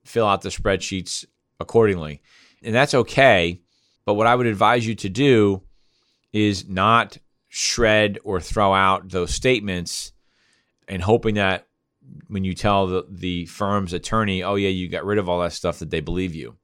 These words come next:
If you're printing anything out to help you put together the spreadsheet, like client statements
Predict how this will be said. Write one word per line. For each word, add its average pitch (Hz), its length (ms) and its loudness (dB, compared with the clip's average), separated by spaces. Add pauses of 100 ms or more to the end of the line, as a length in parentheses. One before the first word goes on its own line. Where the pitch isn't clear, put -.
(680)
If 87 140 -10
you're 101 100 -4
printing 123 380 -2
anything 113 480 -2
out 95 480 -2 (300)
to 95 100 -10
help 101 200 0
you 107 80 -6
put 104 220 2
together 95 340 -2
the 87 100 -6
spreadsheet, 92 600 -4
like 92 480 -4
client 101 320 -6
statements 87 640 -6